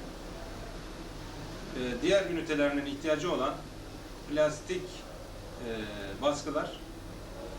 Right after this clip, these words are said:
kaset üretiminden artan kapasite değerlendirilerek fabrikamızda üretilmektedir. Bunlar su arıtma cihazları, su ısıtma cihazları,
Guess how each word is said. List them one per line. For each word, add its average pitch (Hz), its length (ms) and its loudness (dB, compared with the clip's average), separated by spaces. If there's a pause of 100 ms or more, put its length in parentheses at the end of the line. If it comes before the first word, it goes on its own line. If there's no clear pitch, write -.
(320)
kaset 165 340 0
üretiminden 156 560 4
artan 143 380 4 (500)
kapasite 151 540 2
değerlendirilerek 143 840 4 (600)
fabrikamızda 147 720 4 (1300)
üretilmektedir. 143 800 2 (460)
Bunlar 185 420 6 (600)
su 196 200 4
arıtma 139 460 4 (220)
cihazları, 113 520 0 (1700)
su 202 120 4
ısıtma 147 460 2 (280)
cihazları, 113 540 2